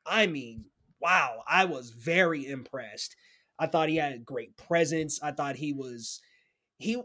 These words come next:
he, <sighs> he was a little Killmonger-ish in the sense that I could understand and empathize a bit, but he was just taking it too far.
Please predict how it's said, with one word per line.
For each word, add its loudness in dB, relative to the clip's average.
he, -6
<sighs> -10
he -4
was -4
a 2
little 10
Killmonger-ish 8
in 0
the -2
sense 0
that 8
I 4
could 2
understand 8
and -2
empathize 4
a -4
bit, 10
but 0
he 2
was -2
just -8
taking 4
it 0
too 0
far. 4